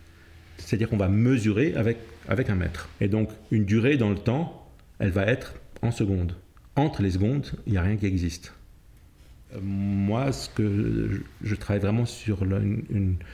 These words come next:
une sensation et une conception du temps musical qui est, euh, continue, ininterrompue. C'est pas tac, tac, tac, tac,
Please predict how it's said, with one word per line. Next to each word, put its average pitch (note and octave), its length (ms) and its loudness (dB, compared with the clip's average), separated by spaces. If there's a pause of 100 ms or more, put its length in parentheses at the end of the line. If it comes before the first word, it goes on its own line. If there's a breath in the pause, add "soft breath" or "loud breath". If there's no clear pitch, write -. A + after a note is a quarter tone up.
(360 loud breath)
une G2 100 2
sensation A#2+ 760 0
et G#2+ 60 2
une F#2+ 140 2
conception A#2 520 -2
du F#2+ 180 0
temps G2 120 -2
musical G2 520 0
qui - 180 0
est, A2 240 0 (560 loud breath)
euh, F2 320 0
continue, C3+ 400 0 (200)
ininterrompue. A#2+ 680 0 (880)
C'est A#2 140 2
pas A#2 160 0
tac, - 460 -4
tac, - 360 -4
tac, - 380 -6
tac, - 280 0